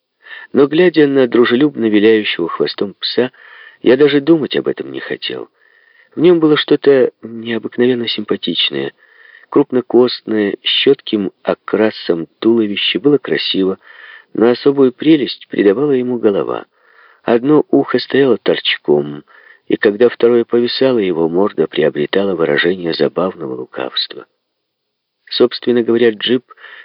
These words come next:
чем-то напоминал циркового клоуна, причем клоуна, излучающего добродушие и товарищеский дух. Наконец мистер Уилкин прервал молчание. «А с возрастом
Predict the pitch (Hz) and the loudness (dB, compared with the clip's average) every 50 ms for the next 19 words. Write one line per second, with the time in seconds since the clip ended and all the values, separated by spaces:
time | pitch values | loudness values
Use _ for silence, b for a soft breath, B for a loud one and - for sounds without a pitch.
0 | B B - - - 120 120 120 - - 117 117 113 117 107 - 110 107 110 107 | B B -4 0 2 2 2 0 -2 -2 -2 -2 -2 -2 0 0 0 0 2 0
1 | 113 113 110 107 - - - 107 - - 110 110 117 117 113 117 - _ - 123 | 2 0 0 -2 -4 -4 -4 -4 -2 -2 0 2 2 2 2 0 -2 _ -2 0
2 | 131 120 98 80 78 73 67 - 85 85 - - 104 104 - - - 147 165 160 | 2 2 2 0 -4 -6 -6 -6 -4 -4 -2 -2 -2 -4 -6 -2 0 2 2 4
3 | 143 113 87 78 73 B B B B B B B B B B _ - 110 104 113 | 2 0 -2 -6 -8 B B B B B B B B B B _ -2 0 0 0
4 | 113 110 - 135 139 139 131 123 - - 123 123 113 117 113 113 123 127 127 156 | -2 -2 0 2 2 2 2 0 -2 -2 -2 -2 0 0 0 2 2 0 0 0
5 | 175 175 - - - 156 147 - - - 117 113 117 117 113 - - - - - | 0 0 -2 -2 -2 -4 -4 -4 -2 -2 0 2 2 0 0 -2 -4 -4 -6 -10
6 | - - 101 - - 64 60 - - - - - _ _ _ _ _ _ _ _ | -8 -8 -10 -8 -6 -8 -8 -8 -12 -20 -20 -20 _ _ _ _ _ _ _ _
7 | _ _ _ _ _ _ _ _ _ _ _ _ _ _ _ _ _ _ _ _ | _ _ _ _ _ _ _ _ _ _ _ _ _ _ _ _ _ _ _ _
8 | _ _ _ _ _ _ - - - - 104 147 160 - - - 120 127 - - | _ _ _ _ _ _ -4 -2 -2 0 0 0 -2 -2 -4 -6 -6 -6 -4 -2
9 | - 101 87 90 120 135 135 - - 127 131 127 - B B B B B B _ | -2 0 2 2 2 2 0 -2 -2 -2 -2 -4 -8 B B B B B B _
10 | - - 107 113 113 98 92 92 98 90 92 92 92 90 - - 69 64 55 55 | -2 0 2 2 2 0 -2 -2 -2 -6 -12 -18 -14 -10 -8 -8 -6 -8 -10 -14
11 | 57 57 - - _ _ _ _ _ _ _ _ _ _ _ _ _ _ _ _ | -18 -20 -20 -20 _ _ _ _ _ _ _ _ _ _ _ _ _ _ _ _
12 | _ 90 95 98 95 90 82 80 76 - - - - - - - - - - 95 | _ -12 -12 -10 -12 -14 -16 -18 -18 -18 -18 -18 -16 -18 -18 -20 -12 -4 0 0
13 | 98 87 - - 64 - - - - _ - - 64 65 67 65 - | 0 0 -2 -6 -8 -8 -8 -8 -10 _ -14 -14 -14 -16 -20 -20 -20